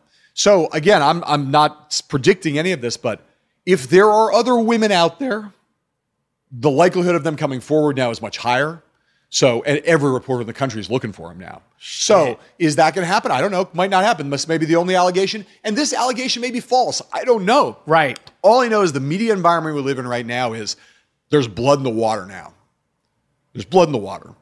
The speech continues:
Speaker 1: Democrats are like, "We didn't think we had a chance to stop this shit."
Speaker 2: Right.
Speaker 1: And now we have a chance to stop this shit. And reporters are now like, "We thought this guy, he'd been vetted before. He's already a federal judge." They thought they'd everything, we knew everything. It's like, now, well,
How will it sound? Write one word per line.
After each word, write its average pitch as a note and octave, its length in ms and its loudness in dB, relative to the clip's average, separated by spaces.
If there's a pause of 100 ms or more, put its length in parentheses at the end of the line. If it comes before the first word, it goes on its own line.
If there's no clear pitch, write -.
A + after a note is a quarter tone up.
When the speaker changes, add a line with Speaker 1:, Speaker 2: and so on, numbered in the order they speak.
(140)
Speaker 1:
Democrats E3 440 2
are D3+ 60 0
like, B2 260 0 (300)
"We G3+ 340 2
didn't F#3 300 2
think F#3 200 -6
we E3+ 100 0
had E3+ 160 2
a - 20 -12
chance D3+ 400 -6
to B2+ 100 -10
stop A2+ 320 -6
this F#2 140 -14
shit." - 240 -8
Speaker 2:
Right. D3+ 300 2 (220)
Speaker 1:
And C3+ 140 -6
now G3+ 220 4
we F#3 160 2
have F3+ 100 4
a C3 60 -10
chance E3+ 260 -6
to B2+ 60 -10
stop D3 340 -2
this F#2+ 140 -14
shit. - 300 -12 (420)
And D3 340 0
reporters A3 540 2
are E3 60 -2
now C#3+ 180 2
like, B2 260 0
"We D3+ 140 0
thought D3+ 180 4
this C3 160 -6
guy, A#2+ 200 0
he'd D3+ 200 -6
been A#2+ 220 -2
vetted F3 380 2
before. C#3 340 -2
He's B2 180 -2
already D#3+ 220 4
a D#3+ 60 2
federal F#3+ 280 2
judge." G#3+ 440 -2 (420)
They F#3+ 140 2
thought A3+ 240 2
they'd G#3 180 0
everything, F#3 420 -2
we G#3+ 80 0
knew B3+ 180 2
everything. C3+ 480 -2 (460)
It's A#2 100 -6
like, D3+ 140 2
now, D#3+ 140 2
well, A#2 180 -6